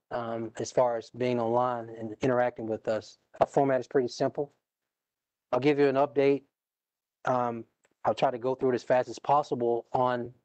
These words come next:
some things we've been able to accomplish in twenty twenty in the middle of coronavirus, and then we'll spend the majority of our time answering questions. I'd like to remind people I don't have the answer or don't know the answer to everything.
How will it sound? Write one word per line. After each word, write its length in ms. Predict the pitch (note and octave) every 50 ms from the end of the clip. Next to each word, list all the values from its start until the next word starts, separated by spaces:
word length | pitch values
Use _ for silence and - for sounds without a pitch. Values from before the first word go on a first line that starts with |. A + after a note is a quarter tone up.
| _ _ _ _ _ _ _ _ _ _ _ _ -
some 140 | - B2
things 260 | A#2 - C#3+ C3+ B2+ C3
we've 120 | C3 B2
been 100 | C3+ C3+
able 180 | C3 B2 A#2+ B2
to 100 | A2+ A2
accomplish 540 | A2+ - - C#3+ C#3 C3 - B2+ A2+ G#2+
in 160 | B2 A2+ A2+ G#2+
twenty 300 | - - - C#3+ C3 B2
twenty 320 | A2 - - C3 C3 C3+ C3+
in 60 | A#2
the 60 | A2+
middle 220 | A2+ A#2 A#2+ A2+ A2+
of 120 | G#2+ -
coronavirus, 840 | - - B2+ B2 B2+ B2+ B2 A#2 B2+ B2 B2+ C3 C3+ - - - _ _ -
and 140 | A#2+ A2+ G#2+
then 260 | A#2 A#2+ B2 B2 A#2+
we'll 180 | A#2 A#2+ A#2+
spend 280 | A#2 - - C#3+ B2 A#2
the 40 | A#2
majority 400 | A2 A2+ G#2+ G#2+ A#2+ B2 A#2+ A2
of 80 | A2
our 140 | A#2+ A#2 A#2
time 360 | - - A#2+ A#2 A#2 A#2 B2 B2+ _ _ _ _ _ _ _ _ _ _ _ _ _ -
answering 340 | C#3+ B2+ A#2+ - - C3 A#2
questions. 720 | - - D3+ C#3 - - - A#2 G#2 - - - - - _ _ _ _ _ _ _ _ _ _ _ _ _ _
I'd 200 | B2+ A#2+ A#2+ B2
like 220 | B2 C3+ C#3 C#3
to 60 | - C#3+
remind 300 | B2+ B2 C3+ C#3+ C#3 C3
people 220 | C#3+ B2+ - A#2
I 40 | A2+
don't 320 | G#2 G#2 B2+ B2 B2+ B2
have 160 | - B2+ A#2+
the 120 | A2+ A2+ A#2
answer 340 | B2 B2+ C3 - - A#2+ A2+
or 40 |
don't 260 | G#2+ G#2 B2+ B2+ A#2+ A2+
know 140 | A#2 A#2+
the 160 | A2+ A#2 A2+ A#2+
answer 260 | B2 B2 - - A2
to 140 | - - A#2
everything. 460 | B2 C3+ B2 A2+ - A#2 A#2 A#2